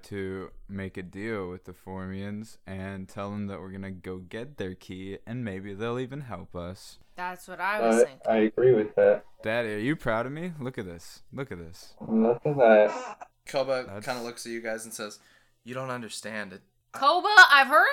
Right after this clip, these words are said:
Speaker 2: enough of your shit.
Speaker 4: The Formians
Speaker 1: <laughs>
Speaker 4: killed dozens of Cathy Town residents. I can't just let them in here willy-nilly. What? I'd have a full-scale mutiny of the rest of the people in here.
Speaker 2: There are eleven other people.
Speaker 4: What, what do you suggest? You're just gonna tell them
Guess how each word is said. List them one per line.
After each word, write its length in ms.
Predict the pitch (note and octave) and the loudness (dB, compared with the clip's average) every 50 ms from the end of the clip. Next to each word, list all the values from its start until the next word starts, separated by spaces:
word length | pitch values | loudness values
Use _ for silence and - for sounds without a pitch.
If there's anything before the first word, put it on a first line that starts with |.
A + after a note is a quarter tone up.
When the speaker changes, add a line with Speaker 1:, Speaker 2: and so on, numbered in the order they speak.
| C5+ A#4+ | 6 6
Speaker 2:
enough 200 | G#4 G#4+ G#4 G#4 | 6 6 6 4
of 40 | F4 | -2
your 180 | D#4 D4+ C#4+ C4 | -4 -4 -4 -4
shit. 480 | - - - - C#4+ D#4+ D#4 A3+ - - | -6 -8 -6 0 4 4 6 4 8 8
Speaker 4:
The 100 | C4 C4+ | 6 6
Formians 840 | C4+ - - D4+ D#4 D#4+ E4 E4 E4 D#4+ D#4+ D#4 D#4 D#4 D4 - - | 6 4 4 8 10 12 12 10 8 6 6 4 4 6 4 4 4
Speaker 1:
<laughs> 40 | A#3 | 4
Speaker 4:
killed 600 | B3 - D#4+ D#4+ D#4 C#4+ C4+ B3+ A#3+ G#3+ - - - _ _ _ _ D#3 C#3 | 4 4 6 8 10 10 10 8 8 4 -4 -12 -14 _ _ _ _ -6 6
dozens 1120 | - C4+ C#4 C#4 C#4 C4 G#3+ G3+ F#3 G#3 B3 A3+ G3+ E3+ C#3+ B2+ A#2 G#2+ - - - - - - | 12 12 12 12 12 12 12 8 6 6 8 8 8 6 4 0 -4 -4 -2 -2 -2 -2 4 6
of 220 | G3+ G#3 G3 - | 6 6 6 4
Cathy 380 | - A3 G#3 F#3+ F#3 F#3+ F#3+ F3 | 6 8 8 8 8 6 2 -2
Town 300 | D#3+ F#3 F3+ E3 D3+ D3 | 0 4 4 4 4 4
residents. 520 | C#3+ B2+ B2 B2 A#2+ A2 G#2+ G2 F#2+ - - - | 2 0 0 -2 -6 -10 -10 -10 -12 -8 2 4
I 100 | A#3 C4+ | 4 4
can't 320 | - - D#4+ D4 C4+ B3+ | 4 2 2 2 2 2
just 240 | - B3 - - D#3+ | 2 0 0 0 0
let 300 | D#3+ E3 F#3 F#3+ F#3 - | 2 2 2 2 2 0
them 140 | F#3 D#3+ D#3 | -4 -4 -4
in 160 | C#3+ D3 E3 | -6 -6 -6
here 200 | E3+ F3+ F3+ F3+ E3 | -4 -2 -2 -2 -2
willy-nilly. 680 | D3 D#3 D#3+ D#3+ D#3 C#3+ C3+ C3+ C#3 E3 G3+ A3+ G#3+ G#3 | -4 -4 -2 -2 -4 -4 -4 -4 -4 -2 -2 -4 -4 -4
What? 220 | G#3+ C4 D#4 D#4 - - - - - - | -4 -4 -4 -4 -6 -10 -16 -18 -8 -6
I'd 80 | C#4+ C#4+ | -4 -2
have 140 | D4 C#4 C4 | 2 2 2
a 60 | C4 | 2
full-scale 580 | C4 - D#4 D4 C#4+ - - - - C#4 C#4 C4 | 2 2 2 2 4 4 2 2 2 0 0 0
mutiny 580 | B3 B3+ B3+ C#4+ C#4+ - B3+ B3 A3+ G3+ E3+ | 0 -2 -4 -6 -8 -6 -6 -4 -2 -2 -2
of 120 | D3 C#3+ - | -4 -6 -8
the 80 | F3+ | -8
rest 240 | G3+ A#3 A#3 - - | -6 -6 -6 -6 -8
of 80 | A#3+ A#3+ | -10 -14
the 40 | |
people 300 | - B3+ A#3 - B3+ A3+ | -12 -12 -12 -10 -10 -8
in 200 | - A#3+ A#3+ A#3+ | -6 -4 -4 -4
here. 380 | A3+ G3+ E3+ C3 A#2+ - - - _ - | -4 -6 -6 -8 -12 -14 -18 -20 _ 0
Speaker 2:
There 140 | B3 C#4 C#4 | 2 8 10
are 300 | B3 A3+ A3+ A#3 - - - - - - - G#3 | 10 12 10 10 6 2 -4 -10 -10 -8 -6 -6
eleven 460 | A#3 A#3+ A#3 C4+ E4+ G#4 A4 A4 A#4+ A4+ C5 A#4+ | -6 2 8 10 12 12 12 10 8 10 10 10
other 180 | F#4+ F#4 F4+ - | 10 8 6 4
people. 580 | - E4 C#4+ C#4 A3+ - - G#3+ G3+ F#3 F#3 F3+ | 4 2 0 0 0 2 2 2 2 2 0 0
Speaker 4:
What, 240 | D4+ E4 E4+ C#4 C#4+ | 0 0 0 0 0
what 100 | D#4 E4 | 2 2
do 60 | D#4+ D#4 | 4 4
you 120 | D#4 D4 | 2 4
suggest? 460 | - - C#4 C4+ D#4 D4 C#4+ - - | 2 2 2 0 -2 0 0 0 0
You're 80 | B3+ C4 | 0 -2
just 160 | B3 - - | -2 -2 -2
gonna 160 | B3 A#3 A3 | -2 -2 -2
tell 260 | A3 - - B3 A#3 | -2 -2 0 0 0
them 240 | A3+ A3 G#3 G3 F#3+ | 0 0 -2 -4 -8